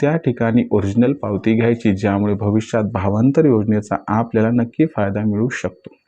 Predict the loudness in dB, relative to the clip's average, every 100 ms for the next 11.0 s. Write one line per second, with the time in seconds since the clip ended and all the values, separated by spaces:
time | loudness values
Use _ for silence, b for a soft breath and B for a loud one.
0 | _ _ _ _ _ _ _ B B B
1 | B 2 4 4 0 0 0 2 0 2
2 | 0 0 2 2 2 0 -2 0 2 2
3 | 2 0 2 2 2 2 0 -2 0 2
4 | 2 0 -2 -2 -2 0 -2 -2 0 2
5 | 2 0 0 0 -2 0 0 0 -2 -2
6 | -2 0 -2 -2 -2 0 0 0 2 2
7 | 2 -2 -4 -6 -4 -4 -4 -6 -6 -6
8 | -8 -8 -4 -2 -2 0 -2 -2 -4 -6
9 | -6 -6 -4 -6 -4 -4 -2 -4 -4 -6
10 | -12 -12 B B B B 2 4 4